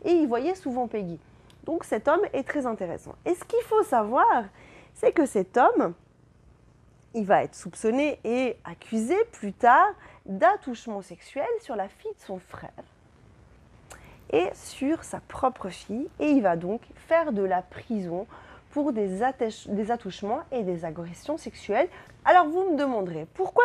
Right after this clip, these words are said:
cet homme n'a pas été soupçonné immédiatement ? Alors cet homme qui avait dix-sept ans au moment des faits a été brièvement soupçonné. On a demandé à savoir est-ce qu'il pouvait venir à Lichtenberg, est-ce qu'il était à Lichtenberg le jour des faits.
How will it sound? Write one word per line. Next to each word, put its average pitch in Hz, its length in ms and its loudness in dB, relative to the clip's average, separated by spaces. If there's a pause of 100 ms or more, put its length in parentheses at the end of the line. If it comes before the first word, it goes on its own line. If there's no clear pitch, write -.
cet 320 200 0
homme 330 160 6
n'a 185 120 0
pas 220 200 2
été 311 380 -4
soupçonné 226 800 -8
immédiatement ? 170 540 -8 (120)
Alors 196 200 -4
cet 202 160 -6
homme 320 140 0
qui 294 100 0
avait 285 240 2
dix-sept 240 540 -4
ans 214 100 2
au - 20 -2
moment 175 260 -4
des 180 160 -4
faits 359 240 -2 (480)
a 208 120 4
été 269 200 2
brièvement 262 600 2
soupçonné. 208 580 -4 (640)
On 151 180 -8
a 143 80 -10
demandé 196 800 0
à 185 60 -6
savoir 190 420 0
est-ce 214 180 -8
qu'il 220 200 -8
pouvait 185 320 -4
venir 233 240 -2
à 202 80 2
Lichtenberg, 190 840 -2
est-ce 190 140 -8
qu'il 196 200 -6
était 196 180 -6
à 214 80 2
Lichtenberg 196 640 0
le 208 100 2
jour 208 200 -2
des 180 120 -2
faits. - 200 -12